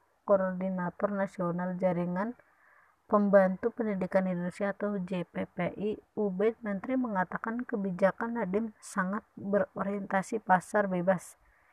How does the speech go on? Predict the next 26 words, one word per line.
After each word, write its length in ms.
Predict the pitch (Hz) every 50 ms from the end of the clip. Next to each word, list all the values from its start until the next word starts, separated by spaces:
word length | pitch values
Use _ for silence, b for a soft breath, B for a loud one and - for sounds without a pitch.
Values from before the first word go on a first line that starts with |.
| B B B B B B B -
khususnya 640 | - 208 196 - - 202 196 - - 254 269 269
soal 560 | - - 214 185 - - - 208 220 240 247 - - _ _ _ _ _ _ _ -
mempermudah 720 | 208 202 202 - 208 208 202 190 190 185 185 196 226 247 -
suat-, 400 | - - - 196 180 175 - _ _ _ _ _ _ b b b b b b b b b
suatu 400 | b - - 208 190 185 - 208
kampus 560 | 202 - 202 196 196 196 202 233 233 - -
jadi 240 | 202 185 180 208 208
P 160 | - - 190
T 160 | - - 185 - 196
N 160 | 196 196 190
B 80 | 175 175
H. 240 | 156 165 180 180 - - _ _ _ _ _ _ _ _ _ _ - - B B B B B B B B B B -
P 80 | 214
T 160 | 208 - -
N 240 | - 208 208 202 196
B 160 | 185 185 175
H 160 | 180 196 190 -
itu 320 | 190 180 - - 202 -
sendiri 400 | - 208 190 185 190 208 226 226
adalah 320 | 214 196 190 196 208 226 - B B B B B B B
bentuk 480 | 208 208 196 190 - _ - - 247 - _ _ -
komersialisasi 1200 | 202 190 190 190 196 196 202 196 - - 190 180 175 170 180 180 - - 185 180 - - 226 202 - -
pendidikan 640 | 214 196 185 180 175 170 - - 208 190 190 180 -
tinggi 480 | 175 175 175 165 185 220 233 233 226
yang 80 | 208 -
akhirnya 480 | 202 185 170 185 175 170 180 202 240